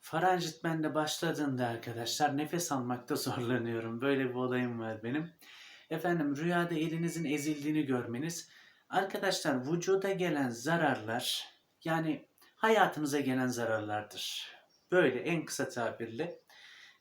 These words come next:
Bir gün elimin böyle hafif kanlı iğneli olduğunu gördüm.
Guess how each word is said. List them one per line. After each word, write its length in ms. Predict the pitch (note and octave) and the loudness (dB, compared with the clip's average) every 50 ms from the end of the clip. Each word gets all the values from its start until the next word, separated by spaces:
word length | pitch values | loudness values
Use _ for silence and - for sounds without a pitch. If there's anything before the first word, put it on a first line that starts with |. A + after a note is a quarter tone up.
| - | -8
Bir 60 | G3 G3 G3 | -6 -4 -4
gün 120 | G#3 G3 | -6 -6
elimin 460 | F#3 G3 G3 G3+ G3 G3 G3 F#3+ F3+ | -4 -4 -4 -4 -4 -4 -6 -4 -2
böyle 200 | F#3 F#3 F#3 F#3 | 0 0 0 0
hafif 440 | F#3 F3 F#3+ F#3+ F#3+ - F#3+ F#3+ - | 0 0 0 0 0 0 -4 -4 -6
kanlı 360 | - - F#3 F3+ F3+ F3 F3+ | -8 -6 -4 -4 -2 -2 -2
iğneli 460 | D#3 D#3 E3+ E3 E3 E3 E3+ D#3+ D#3 D#3+ | -2 -2 -2 -2 -2 -2 -2 0 2 2
olduğunu 500 | D#3 D3 C3+ A#2+ B2+ B2 A2+ A2+ A2 G#2+ | 2 2 0 0 -2 -2 -2 -2 -4 -6
gördüm. 440 | A2 G#2+ G#2+ A2 - D3 E3 E3+ | -6 -8 -8 -8 -10 -10 -10 -12